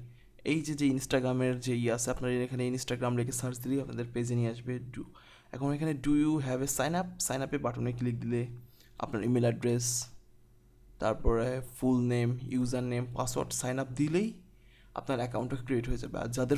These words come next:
Facebook আছে, যারা Facebook দিয়ে log in করতে চান বা আপনাদের যদি ব্রাউজারে Facebook log in থাকে, তারা এখানে log in অ্যাকাউন্টে Facebook দিয়ে এখানে ক্লিক করলে ওইটা আপনার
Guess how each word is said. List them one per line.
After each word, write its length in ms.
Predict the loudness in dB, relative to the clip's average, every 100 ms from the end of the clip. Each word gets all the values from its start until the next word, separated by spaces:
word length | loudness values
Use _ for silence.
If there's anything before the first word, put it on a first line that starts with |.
| 6
Facebook 420 | 6 6 2 0
আছে, 160 | 0 -2
যারা 260 | -2 -2 0
Facebook 360 | 2 2 2 0
দিয়ে 140 | 2
log 180 | 2 0
in 100 | -2
করতে 320 | -2 -2 -2
চান 260 | -4 -4 -4
বা 100 | -4
আপনাদের 300 | -2 -2 -2
যদি 260 | -2 -4 -4
ব্রাউজারে 460 | 0 2 2 0
Facebook 440 | 2 0 0 -2 -2
log 260 | -4 -2
in 60 | -4
থাকে, 300 | -4 -4 -6 -8 -16 -20 -20 -20 -20 0
তারা 240 | 4 4
এখানে 300 | 4 2 2
log 240 | 4 4 2
in 240 | 0 -2 -4
অ্যাকাউন্টে 640 | -4 2 2 2 2 2 2
Facebook 440 | 4 4 4 -2
দিয়ে 200 | 2 4
এখানে 200 | 4 0
ক্লিক 220 | 2 0 2
করলে 220 | 2 4
ওইটা 220 | 2 0
আপনার 180 | 0 -2